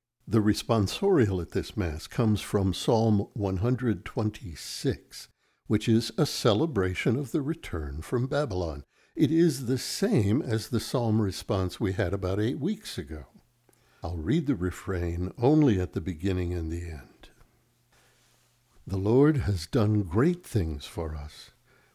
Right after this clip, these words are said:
We are filled with joy. When the Lord brought back the captives of Zion, we were like men dreaming. Then our mouth was filled with laughter and our tongue with rejoicing.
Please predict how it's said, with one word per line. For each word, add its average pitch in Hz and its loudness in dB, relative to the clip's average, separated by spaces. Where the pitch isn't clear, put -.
We 127 2
are 110 2
filled 95 2
with 101 -8
joy. 90 -4
When 107 2
the 107 2
Lord 117 2
brought 110 -2
back 104 -2
the 123 -4
captives - -2
of 98 0
Zion, 90 -4
we 104 0
were 117 4
like 98 -2
men 98 2
dreaming. 87 -2
Then 87 -2
our 104 0
mouth 104 2
was 110 0
filled 131 2
with 123 0
laughter 110 -4
and 104 -2
our 113 -2
tongue 98 -2
with 87 -6
rejoicing. 92 -4